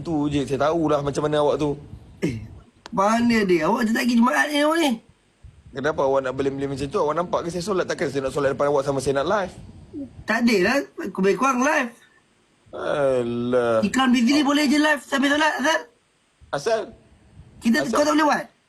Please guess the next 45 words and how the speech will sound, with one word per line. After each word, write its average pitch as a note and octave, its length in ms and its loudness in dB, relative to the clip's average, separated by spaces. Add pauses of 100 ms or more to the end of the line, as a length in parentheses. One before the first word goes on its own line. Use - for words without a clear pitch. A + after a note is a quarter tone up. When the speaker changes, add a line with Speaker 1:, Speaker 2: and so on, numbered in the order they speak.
(400)
Speaker 1:
Engkau G3 200 0
tak B3 120 0
boleh A#3+ 80 -4
buat? D3+ 160 0
Kenapa G3 160 -4
kau F#3 120 0
tak G#3+ 80 -4
buat? A#3+ 140 -2 (500)
Speaker 2:
Eh, C4 160 2
aku G#3+ 240 -2
buat E4 160 2
lah B3 120 0
tadi. A#3+ 200 0
Kau D5 240 -10
tanya C#4+ 160 2
dia B3 160 4
orang. D#5+ 180 -2 (420)
Speaker 1:
Kepala D3+ 240 -2
otak F3 240 -2
kau. D#3 240 0 (240)
Engkau D#3+ 400 -2
waktu F3 220 0 (180)
live F3 240 0
apa F3 120 -2
tu? G3 200 -2
Live, E3+ 280 -2 (320)
ah, D#3 360 2
live D#3+ 240 -2
dengan D#3 160 -4
dua D#3+ 120 -2
puluh D3+ 80 -10
empat D#3 140 0 (100)
jam E3+ 160 0
nak D#3+ 140 -2 (140)
tas F3 200 0
pun F3 280 0
kau F3 80 0
cakap D#3 240 -4
nak C3 80 -4
sembahyang E3+ 400 2
pun E3 80 -4
kau D#3+ 80 -6
pergi D#3+ 160 -4
tempat D#3 160 0
lain. F3 200 0